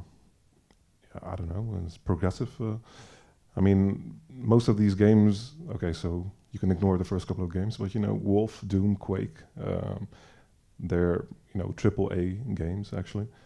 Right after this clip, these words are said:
So to open source something like that back in the nineties, it's, uh, pretty interesting. So, uh, everybody has hacked Doom and, and the such and, and modded them and, and to oblivion, and, uh, it's amazing.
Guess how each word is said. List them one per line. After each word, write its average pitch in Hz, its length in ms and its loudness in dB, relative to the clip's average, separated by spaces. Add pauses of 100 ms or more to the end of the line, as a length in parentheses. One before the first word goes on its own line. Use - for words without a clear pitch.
(340)
So - 200 -10
to - 140 -4
open 92 200 -4
source 92 220 -4
something 90 260 -2
like 82 140 -2
that 87 240 -6 (420)
back 85 220 -6
in 90 60 2
the 85 60 0
nineties, 87 680 -4 (600)
it's, - 220 -16
uh, 131 160 0 (600)
pretty 110 160 0
interesting. 120 460 -4 (680)
So, 98 480 2
uh, 101 220 4 (640)
everybody 90 380 0
has 85 160 -2
hacked 90 560 -4
Doom 95 380 4
and, 87 160 -2
and 92 180 -2
the 82 60 -4
such - 340 -4
and, 95 220 -4
and 85 200 -4
modded 92 440 2
them 92 240 2
and, 92 240 -4
and 92 280 -6 (600)
to - 120 -12
oblivion, 95 480 2
and, 95 220 -4
uh, 107 220 -8 (1120)
it's - 140 -16
amazing. 98 420 -2